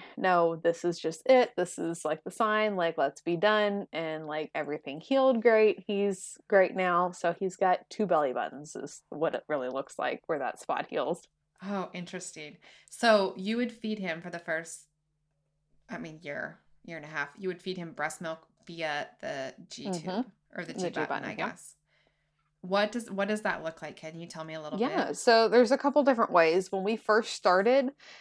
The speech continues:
Speaker 1: um, it's more what's called a continual feed. So it's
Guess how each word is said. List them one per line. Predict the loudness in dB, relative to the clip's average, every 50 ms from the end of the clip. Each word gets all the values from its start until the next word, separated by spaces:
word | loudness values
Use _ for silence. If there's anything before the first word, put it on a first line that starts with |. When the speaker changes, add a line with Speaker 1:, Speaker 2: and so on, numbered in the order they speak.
| -20 _ _ 0
Speaker 1:
um, | 4 4 6 6 6 6 4 2 0 -4 -4 -2 -2
it's | -2 -2 -2 -2 0
more | 2 4 6
what's | 6 4 4 2
called | 2 2 2 4 2
a | 2
continual | -2 -4 -6 -6 -6 -6 -6 -6 -4 -2 0 0 0 0
feed. | -2 -2 -2 0 0 -2 -2 -4 -6
So | -4 2 4 4 6 6 6 4 2 2
it's | 2 2 2 0 -2 -8 -14